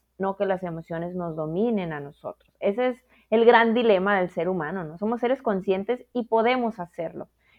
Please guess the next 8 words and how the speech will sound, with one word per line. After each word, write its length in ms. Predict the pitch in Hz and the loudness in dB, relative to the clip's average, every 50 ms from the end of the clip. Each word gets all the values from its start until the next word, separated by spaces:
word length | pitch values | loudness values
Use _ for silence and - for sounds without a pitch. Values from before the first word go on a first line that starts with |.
| _ - | _ -6
Es 140 | - 202 - | -6 -4 -2
cuestión 320 | - 247 233 - 247 233 | -2 -4 -2 -2 0 0
nada 160 | 226 233 226 | 2 2 2
más 200 | 220 220 220 220 | 2 2 2 2
de 60 | 226 240 | 0 0
mentaliza-, 640 | 233 220 208 196 190 175 170 170 170 - 180 - | 0 0 0 0 -2 -4 -4 -6 -8 -8 -10 -8
mentalizarnos, 760 | - 202 202 190 190 196 180 180 175 - 190 190 214 233 240 - | -4 -4 -4 -2 -2 -2 -2 -2 -2 -2 -2 -2 -2 -4 -6 -6
perdón, 320 | - 247 254 262 262 | -6 -4 -4 -4 -6